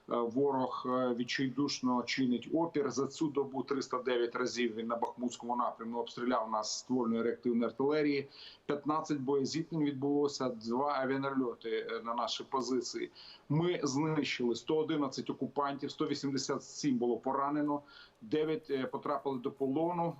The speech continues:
Е, ми вже маємо таку практику, тому що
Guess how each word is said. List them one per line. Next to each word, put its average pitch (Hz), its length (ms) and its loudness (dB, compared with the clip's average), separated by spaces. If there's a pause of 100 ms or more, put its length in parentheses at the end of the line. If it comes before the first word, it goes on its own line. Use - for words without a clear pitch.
(160)
Е, 123 40 -2 (520)
ми 127 500 2
вже 127 220 -2
маємо 131 460 0
таку - 200 -8
практику, 147 580 -4 (120)
тому 131 220 2
що 147 200 0